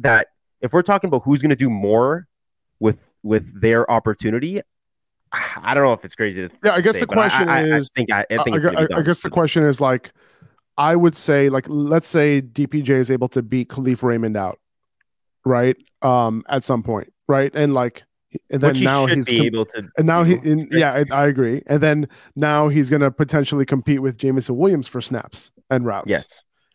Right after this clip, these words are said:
Speaker 1: Yeah.
Speaker 2: Right. I think, like, that's kind of, like, what we're getting at here, right?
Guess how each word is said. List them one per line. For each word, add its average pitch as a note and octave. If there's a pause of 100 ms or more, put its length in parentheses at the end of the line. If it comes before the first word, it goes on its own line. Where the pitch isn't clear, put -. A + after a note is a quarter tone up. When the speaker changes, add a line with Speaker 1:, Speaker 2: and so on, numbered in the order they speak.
Speaker 1:
Yeah. - (120)
Speaker 2:
Right. C#3
I C#3+
think, D3
like, C#3 (120)
that's D#3
kind C#3+
of, B2
like, C3
what C3+
we're C3
getting B2
at G#2+
here, A#2
right? B2